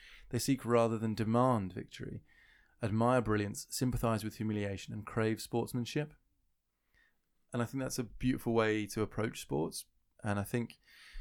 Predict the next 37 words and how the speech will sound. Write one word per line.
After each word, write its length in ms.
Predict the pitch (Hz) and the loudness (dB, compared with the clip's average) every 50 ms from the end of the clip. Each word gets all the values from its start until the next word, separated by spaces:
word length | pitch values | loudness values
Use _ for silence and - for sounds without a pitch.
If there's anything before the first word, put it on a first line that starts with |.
| - - - | -10 -8 -2
when 180 | - 123 117 117 | 0 2 4 4
you, 640 | 113 113 113 113 113 113 110 110 107 110 - - - _ | 4 4 4 4 4 2 2 0 -2 -4 -6 -8 -12 _
what, 220 | - 120 127 - - - | 0 2 2 2 2 0
what 200 | 127 120 - - | 0 -2 0 -2
concerns 440 | - 104 98 - 139 135 127 107 | -4 -4 0 2 2 2 2 2
me 100 | 101 98 | 0 -2
is 120 | 98 92 - | -2 -2 -2
things 220 | - 113 110 98 | -2 -2 -2 0
like 100 | 107 104 | -2 -2
the 80 | 107 104 | -4 -2
Saints. 380 | - - 117 104 101 98 - | 0 0 0 0 -2 -4 -4
When 120 | - 107 107 | -4 -4 -2
you, 280 | 107 107 104 110 113 - - _ _ _ - _ _ _ _ _ _ _ _ _ _ _ - | -2 -4 -4 -6 -8 -10 -16 _ _ _ -20 _ _ _ _ _ _ _ _ _ _ _ 0
when 120 | 127 117 | 2 2
you 100 | 113 104 | 2 0
start 360 | 98 - - 139 143 143 127 | 0 0 0 0 0 0 -2
to 100 | - 123 | -2 -2
lose 580 | 120 117 117 117 110 107 107 98 - - - - _ _ _ _ _ _ _ | 2 2 2 2 2 0 0 -2 -4 -6 -8 -10 _ _ _ _ _ _ _
this 220 | - 120 107 - - | -2 -2 -2 0 0
idea 240 | 110 104 104 107 98 | -2 0 0 0 -2
of 60 | 95 | -4
sportsmanship, 640 | - - 123 135 143 - - 110 98 - - - - | -4 -2 0 0 0 -2 -4 -8 -8 -8 -8 -10 -8
I'm, 220 | - 101 95 95 - | -8 -8 -8 -8 -6
I'm 240 | - 110 107 110 - - _ _ _ _ - | -6 -4 -4 -4 -6 -10 _ _ _ _ -4
really 220 | 123 147 147 143 | 0 2 2 2
beginning 280 | 117 123 117 123 120 110 | 2 0 0 0 0 0
to 120 | - 113 | -2 -4
kind 180 | - 113 107 107 | -4 -4 -2 -2
of 180 | 104 92 - - _ _ _ _ _ _ _ _ _ _ _ _ _ _ _ - | -4 -6 -8 -14 _ _ _ _ _ _ _ _ _ _ _ _ _ _ _ -2
understand 560 | - 113 110 101 - - 113 110 107 107 104 110 | -2 0 0 0 0 0 0 0 0 0 -2 -4
and 80 | 110 | -4
embrace 420 | 110 101 104 95 92 110 107 101 - | -4 -4 -2 0 0 0 0 0 -2
this 100 | 104 - | -4 -2
idea 160 | 104 104 104 | -2 -2 -2
of 60 | 95 | -4
sportsmanship, 720 | - - 117 113 110 - 101 95 87 - - 113 - - - - | -6 -4 -4 -4 -4 -4 -6 -6 -6 -4 -6 -6 -6 -8 -8 -8
that 140 | - - | -8 -8